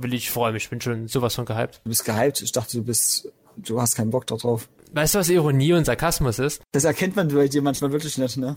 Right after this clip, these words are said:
Speaker 1: Also so wie ich das hier gerade erzählt hab, das ist, ich sage am Anfang so, ich freu mich überhaupt nicht, dass ich da rein muss. Und jetzt sage ich so, ja, ich bin mega gehypt. Yay, super,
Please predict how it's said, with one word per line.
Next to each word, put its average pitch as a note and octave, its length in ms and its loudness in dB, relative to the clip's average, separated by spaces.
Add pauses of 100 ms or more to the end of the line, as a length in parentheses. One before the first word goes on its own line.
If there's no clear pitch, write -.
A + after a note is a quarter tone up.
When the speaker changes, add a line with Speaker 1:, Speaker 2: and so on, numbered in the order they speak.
Speaker 1:
Also C3 180 -2
so C#3 240 2
wie C#3 140 4
ich - 120 -2
das E3 140 0
hier D3 140 2
gerade C#3 180 2
erzählt C#3+ 200 2 (100)
hab, - 40 -8
das B2+ 140 0
ist, C#3 140 -4 (160)
ich C#3 100 -8
sage E3 180 4
am D#3+ 100 2
Anfang E3+ 260 0
so, E3 80 2
ich - 100 0
freu C3+ 160 0
mich C3 140 0
überhaupt B2+ 400 2
nicht, F3 200 4
dass D#3 80 0
ich - 60 -6
da D3 80 2
rein C#3+ 160 4
muss. C#3+ 140 2
Und C3+ 40 0
jetzt C3 100 0
sage C3+ 180 0
ich - 40 -2
so, C#3 80 0
ja, C3+ 220 -2
ich C3+ 100 -4
bin C3 200 -4
mega C3+ 200 0
gehypt. B2+ 560 0
Yay, C3 460 2
super, B2 460 -2